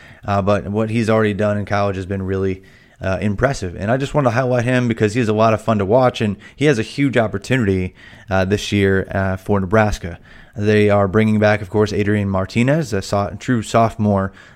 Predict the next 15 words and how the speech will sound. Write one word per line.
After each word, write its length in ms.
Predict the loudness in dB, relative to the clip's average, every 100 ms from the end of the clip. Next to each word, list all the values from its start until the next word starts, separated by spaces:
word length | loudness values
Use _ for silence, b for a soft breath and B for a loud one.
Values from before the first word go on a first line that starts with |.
| B
uh, 160 | -10
quarterback. 640 | -4 0 2 2 0 -2 -2
Really 240 | 0 2
impressed 480 | 0 2 2 2 0
and 200 | -6 -6 B B B -4
was, 220 | -4 -6 -20 -10
like, 200 | -4 -4
the 60 | -4
first 540 | -8 0 2 2 -2 -16 -14 0
quarterback 520 | 4 4 6 4 4
in 160 | -2
forever, 560 | -2 -4 2 2 2 2
or 180 | 2 4
if 200 | 2 2
ever, 360 | 2 2 -2